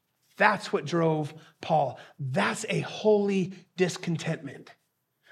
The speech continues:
When I see that in my own life, and I'm like, "Josh, you're not loving this person like Jesus would love them. In fact, you're not even loving them like Jesus loves you."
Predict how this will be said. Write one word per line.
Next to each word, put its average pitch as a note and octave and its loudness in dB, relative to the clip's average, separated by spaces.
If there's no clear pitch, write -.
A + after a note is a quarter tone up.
When E3+ 0
I A3 4
see A#3 0
that G#3 4
in F#3 -2
my E3+ 4
own F#3+ 6
life, D3+ 2
and F3 -2
I'm D#3+ 2
like, D#3 2
"Josh, F3+ 2
you're F3 4
not D#3 2
loving E3 4
this C3 -6
person C3+ -6
like C#3 0
Jesus C#3+ -2
would C3 -6
love B2 -2
them. A#2+ -12
In F3 -4
fact, F3 4
you're A3 4
not G3 6
even D3+ 0
loving D3+ 4
them D3+ 0
like C3+ -2
Jesus D3 -2
loves C3+ -2
you." E3+ 0